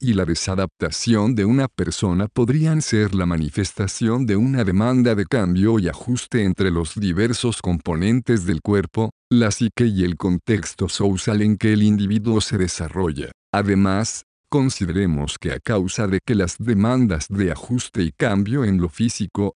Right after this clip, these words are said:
psicológico y social son permanentes, nos encontramos sujetos a transformaciones ininterrumpidas, las cuales generan un efecto tanto en lo individual como en lo grupal.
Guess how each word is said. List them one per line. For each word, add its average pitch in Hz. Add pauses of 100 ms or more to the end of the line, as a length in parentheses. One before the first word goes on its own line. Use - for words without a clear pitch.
(140)
psicológico 90
y 85
social 92
son 98
permanentes, 95 (200)
nos 113
encontramos 113
sujetos 117
a 90
transformaciones 92
ininterrumpidas, 82 (200)
las 117
cuales 85
generan 107
un 107
efecto 117
tanto 110
en 117
lo 98
individual 104
como 107
en 95
lo 98
grupal. 87